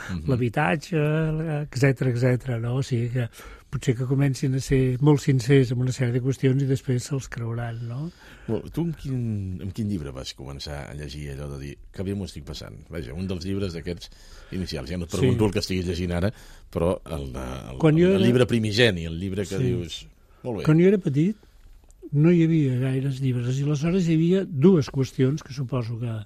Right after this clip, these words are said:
Speaker 2: d'alguna manera, inconscient, han marcat a tota una generació, i a mi m'han marcat, per exemple, o sigui, hi havia els llibres prohibits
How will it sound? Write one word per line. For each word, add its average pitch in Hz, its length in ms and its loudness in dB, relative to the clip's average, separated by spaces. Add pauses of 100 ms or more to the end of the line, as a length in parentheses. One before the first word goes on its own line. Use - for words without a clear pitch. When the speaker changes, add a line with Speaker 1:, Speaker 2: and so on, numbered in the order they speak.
Speaker 2:
d'alguna 117 340 0
manera, 117 400 -4 (520)
inconscient, 123 760 0 (420)
han 127 160 4
marcat 120 460 0
a 117 60 -2
tota 123 260 -4
una 117 140 -2
generació, 113 520 -2
i 127 120 0
a - 20 -2
mi 113 120 -2
m'han 120 240 -2
marcat, 113 400 -6
per 123 100 -8
exemple, 107 260 -4
o 123 40 -4
sigui, 113 240 -2 (480)
hi 143 80 6
havia 185 200 6
els 139 240 2
llibres 147 240 2
prohibits 135 720 0